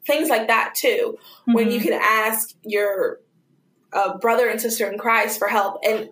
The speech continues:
Speaker 1: not even, I don't even necessarily mean, like, asking for money or, like, help to start something. I mean help in, like,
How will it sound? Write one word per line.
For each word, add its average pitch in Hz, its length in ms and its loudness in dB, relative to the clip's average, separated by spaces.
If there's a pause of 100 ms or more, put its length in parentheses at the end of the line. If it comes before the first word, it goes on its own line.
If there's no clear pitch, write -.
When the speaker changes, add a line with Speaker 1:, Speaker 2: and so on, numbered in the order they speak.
Speaker 1:
not 247 320 2
even, 254 240 -2
I 262 120 4
don't 311 100 0
even 254 120 0
necessarily 240 380 0
mean, 214 140 0
like, 202 160 0
asking 220 380 0
for 202 140 -6
money 233 360 0
or, 190 100 0
like, 185 320 -2 (320)
help 254 360 2
to 233 120 0
start 240 460 0
something. 220 320 0
I 254 120 2
mean 247 180 0
help 233 320 0
in, 220 120 0
like, 214 240 0